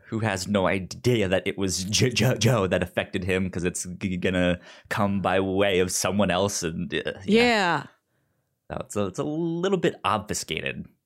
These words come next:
Speaker 1: if that's the, is that, is that the right
Speaker 2: Mm-hmm.
Speaker 1: word? Ob-,
Speaker 2: Yes.
Speaker 1: ob-,
Speaker 2: Yeah, that's a good one.
Speaker 1: obfuscated? Okay.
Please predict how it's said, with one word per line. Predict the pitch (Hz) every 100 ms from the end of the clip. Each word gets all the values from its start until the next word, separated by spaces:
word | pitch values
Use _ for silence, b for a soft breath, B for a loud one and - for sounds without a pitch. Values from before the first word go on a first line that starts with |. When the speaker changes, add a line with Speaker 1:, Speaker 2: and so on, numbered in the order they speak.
| -
Speaker 1:
if | -
that's | 80 -
the, | -
is | 82
that, | 233
is | 370 392
that |
the | 320
right | 330 240
Speaker 2:
Mm-hmm. |
Speaker 1:
word? | 117 117 123 _ _ _ _ -
Ob-, | 87 101
Speaker 2:
Yes. | 180 190 -
Speaker 1:
ob-, | 190 202
Speaker 2:
Yeah, | 180 175
that's | 180 185
a | -
good | 190 160
one. | 147
Speaker 1:
obfuscated? | 139 120 123 127 123 _ _ _ _ _ _ -
Okay. | - -